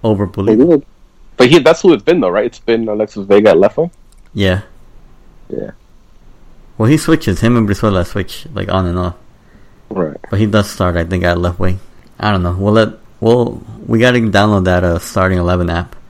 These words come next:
Speaker 1: and just tweet out, tweet out our lineup, see
Speaker 3: Yeah,
Speaker 1: what people
Speaker 3: t-,
Speaker 1: think.
Speaker 3: tweet us, tweet us your, your, your starting eleven, people. See, I'll be interested to see what people do, like, especially with the rumor players, like, who, who puts what where, because it's, it's a lot of players, man.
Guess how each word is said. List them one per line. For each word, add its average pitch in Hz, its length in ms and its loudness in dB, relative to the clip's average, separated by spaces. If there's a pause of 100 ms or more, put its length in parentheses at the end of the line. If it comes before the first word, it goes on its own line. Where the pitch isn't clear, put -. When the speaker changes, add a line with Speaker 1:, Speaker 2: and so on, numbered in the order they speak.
(720)
Speaker 1:
and - 120 -8
just 87 240 -10
tweet 101 220 -2
out, 90 300 0 (240)
tweet - 200 -2
out 95 100 2
our 98 80 0
lineup, 90 420 -2
see - 200 -2
Speaker 3:
Yeah, 85 60 6
Speaker 1:
what 67 100 4
people 92 160 0
Speaker 3:
t-, - 140 -4
Speaker 1:
think. - 240 -6 (540)
Speaker 3:
tweet 170 220 8
us, 180 160 2
tweet 214 220 0
us 202 180 2
your, 151 280 4
your, 131 280 0
your 135 140 2
starting 120 400 2
eleven, 98 340 -2
people. 101 300 -6
See, - 280 -2 (600)
I'll 156 180 2 (160)
be 202 100 4
interested 185 440 2
to 147 80 -6
see 151 160 -4
what 117 120 -6
people 127 280 -8
do, 113 320 2
like, 117 160 2
especially - 320 -2
with 117 80 2
the 107 80 2
rumor 131 220 2
players, 185 340 0
like, 90 120 -2 (460)
who, 151 180 4 (220)
who 151 120 -4
puts 127 300 2
what 117 220 4
where, 110 240 6
because - 720 -6 (1000)
it's, 98 260 -4
it's - 240 -14
a 107 40 2
lot 117 200 8
of - 80 0
players, 85 420 2
man. - 180 -14